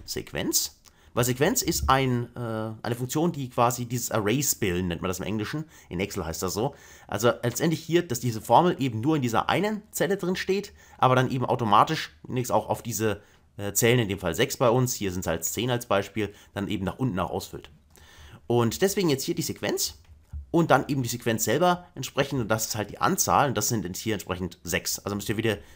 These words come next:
denselben Wert nehmen, den ihr hier habt. So.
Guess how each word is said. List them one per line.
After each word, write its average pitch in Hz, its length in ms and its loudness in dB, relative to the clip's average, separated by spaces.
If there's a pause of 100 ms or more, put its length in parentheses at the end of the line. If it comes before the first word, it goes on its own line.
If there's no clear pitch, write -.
denselben 104 520 2
Wert 101 240 2
nehmen, 92 160 0
den 82 120 -2
ihr 78 80 -2
hier 78 220 -6
habt. - 240 -8 (560)
So. - 240 -4